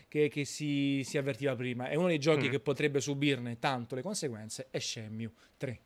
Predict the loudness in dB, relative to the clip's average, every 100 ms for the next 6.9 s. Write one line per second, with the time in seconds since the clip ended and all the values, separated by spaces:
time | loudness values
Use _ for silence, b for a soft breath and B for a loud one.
0 | b b b b -6 -2 -2 -4 -6 -4
1 | 6 8 10 10 10 8 10 10 10 6
2 | 4 -8 0 4 6 4 2 -2 0 2
3 | 4 4 2 -2 0 2 2 2 4 8
4 | 8 6 0 0 0 6 6 8 6 6
5 | 4 2 4 0 2 6 8 8 8 8
6 | 6 4 4 2 4 6 6 6